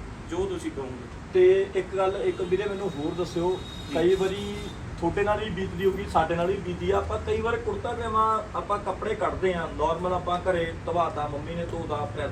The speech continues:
Speaker 2: ਕਰਤਾ।
Speaker 1: ਬਿਲਕੁਲ।
Speaker 2: ਕਈ ਵਾਰ ਆਪਾਂ ਕੁੜਤਾ ਪਜਾਮਾ ਪਾਵਾਂਗੇ ਨਾ, ਉਹ ਜਿਵੇਂ ਏਦਾਂ ਨਹੀਂ ਹੁੰਦਾ ਜਿਵੇਂ ਬੜੇ ਸਾਲ ਬਾਅਦ ਪੁਰਾਣਾ ਪਾਇਆ ਹੁੰਦਾ,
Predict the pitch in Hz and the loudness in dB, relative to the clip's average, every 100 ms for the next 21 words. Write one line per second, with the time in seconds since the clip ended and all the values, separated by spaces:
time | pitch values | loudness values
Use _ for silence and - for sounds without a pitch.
0 | 151 147 - 135 131 135 - 131 - 139 | -4 -4 -4 -4 -6 -6 -8 -8 -8 0
1 | 214 233 247 247 247 247 226 - 254 247 | 4 6 6 6 2 2 2 2 0 0
2 | 240 240 240 220 233 240 254 269 233 208 | -2 -2 0 0 0 0 -2 -2 -4 -6
3 | 226 254 254 185 202 247 277 262 254 254 | -2 -2 0 0 0 -2 2 2 2 0
4 | 196 208 240 - 185 185 190 214 240 214 | 0 0 -2 -2 2 2 2 0 0 -2
5 | 202 190 185 185 175 175 170 | -2 2 4 4 2 -4 -6